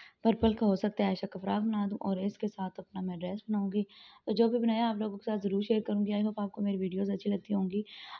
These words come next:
आइडिया आ जाता, हो जाता है कि आप इतने एक्सपेंसिव कपड़े ले रहे होते हैं शॉप से, तो वो आपको बहुत महंगे देते हैं, गज के हिसाब से आपको दे रहे होते हैं और बहुत महंगे। और ऑर्गेन्जा और टिश्यू में फ़र्क है, टिश्यू थोड़ी सस्ती है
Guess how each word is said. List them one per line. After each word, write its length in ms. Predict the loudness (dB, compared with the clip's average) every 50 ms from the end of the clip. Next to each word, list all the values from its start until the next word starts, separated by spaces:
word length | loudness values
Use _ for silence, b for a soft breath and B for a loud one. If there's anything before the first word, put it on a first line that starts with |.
| B 4
आइडिया 320 | 4 4 6 6 4 6
आ 120 | 6 4 4
जाता, 300 | 2 2 -2 -2 -2 -2
हो 200 | 0 2 2 2
जाता 300 | 2 0 -2 -2 -2 -2
है 100 | -2 -2
कि 100 | -2 -4
आप 280 | -4 -2 -2 -2 -2 -4
इतने 200 | -4 -2 -2 -4
एक्सपेंसिव 480 | -4 -2 -2 -2 0 0 0 -4 -6 -6 _ -6
कपड़े 240 | -4 -2 0 2
ले 180 | 2 4 4 4
रहे 120 | 4 4
होते 260 | 2 2 0 -2 -4 -4
हैं 180 | -4 -4 -4 B B B B B B B B B B
शॉप 300 | 0 2 4 4 4 2
से, 180 | 0 -2 -4 -2
तो 140 | 0 0 0
वो 140 | 2 2
आपको 280 | 2 0 -2 -2 -6 -6
बहुत 220 | -2 -2 -2 -2 -2 -2
महंगे 260 | -2 0 0 0 0 -2
देते 300 | -4 -4 -6 -6 -6 -8
हैं, 180 | -8 -8 -8 -10 b b b b b b b
गज 240 | 4 6 6 6 6
के 100 | 6 4
हिसाब 320 | 4 4 4 0 0 0
से 120 | 0 0 -2
आपको 220 | -2 0 0 -2 0
दे 180 | 0 2 2 2
रहे 80 | 2
होते 220 | 0 0 0 0 -2
हैं 80 | 0
और 120 | 0 0 0
बहुत 260 | 0 0 0 2 2
महंगे। 240 | 2 2 4 4 4
और 180 | 4 4 2 2
ऑर्गेन्जा 560 | 2 0 0 -2 -2 -2 0 0 2 2 2
और 100 | 0 0 -2
टिश्यू 200 | -4 -2 -2 -2
में 80 | -2 -2
फ़र्क 280 | 0 -2 -2 0 -2
है, 80 | -4 -2
टिश्यू 280 | -2 -2 -2 0 0 0 2
थोड़ी 160 | 2 2 2 2
सस्ती 400 | 0 -4 -6 -6 -4 -2 0 0
है 120 | 0 -2